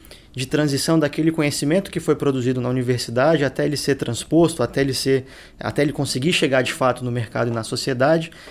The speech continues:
é, que existem uma série de desafios e de, e de, e de coisas que precisam ser, é, enfrentadas ne-, em todo esse processo. E aí, falando especialmente de negócios de base científica, de startups de base científica ou de spin-offs acadêmicas,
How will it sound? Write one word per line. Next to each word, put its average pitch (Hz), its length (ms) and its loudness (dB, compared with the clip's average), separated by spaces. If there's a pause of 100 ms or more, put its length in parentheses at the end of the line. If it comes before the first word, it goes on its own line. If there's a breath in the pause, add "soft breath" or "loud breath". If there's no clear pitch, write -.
(240 loud breath)
é, 147 160 -2
que 180 140 0
existem 165 320 2
uma 160 120 2
série 160 320 2
de 156 160 -6
desafios 143 720 0
e 127 60 -2
de, 127 200 -2
e 127 320 -2
de, 120 440 -4
e 131 40 -4
de 131 120 -2
coisas 156 320 2
que - 100 -4
precisam 139 380 -6
ser, 131 320 -2 (320 loud breath)
é, 123 260 -2
enfrentadas 131 840 0
ne-, 127 140 -4
em 135 140 -2
todo 135 180 0
esse 123 140 -2
processo. 117 640 -2 (460 loud breath)
E 139 120 2
aí, 165 160 6
falando 165 300 4
especialmente 151 720 0
de 131 120 -2
negócios 131 520 2
de 120 80 0
base 117 300 0
científica, 151 720 0
de 120 60 -8
startups 127 600 -2
de 113 80 -4
base 110 240 0
científica 131 680 -2
ou 120 60 -2
de 113 140 -6 (100)
spin-offs 123 580 -2
acadêmicas, 123 840 -2